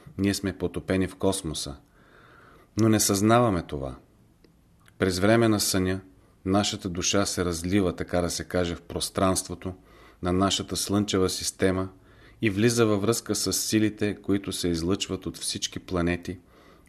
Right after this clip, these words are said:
и от Слънцето, с което черпи сили за своето дневно съществуване. Но човек няма съзнание за това свое присъствие в духовния свят в космоса. Посвещението се състои именно в това,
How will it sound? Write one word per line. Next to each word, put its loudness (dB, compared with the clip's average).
и 0
от 0
Слънцето, 0
с -14
което 2
черпи 0
сили 0
за -2
своето -2
дневно -2
съществуване. -6
Но 2
човек 4
няма 4
съзнание 2
за -2
това -2
свое 0
присъствие -4
в -4
духовния 0
свят -2
в -20
космоса. -10
Посвещението 2
се -4
състои -2
именно 2
в -10
това, 0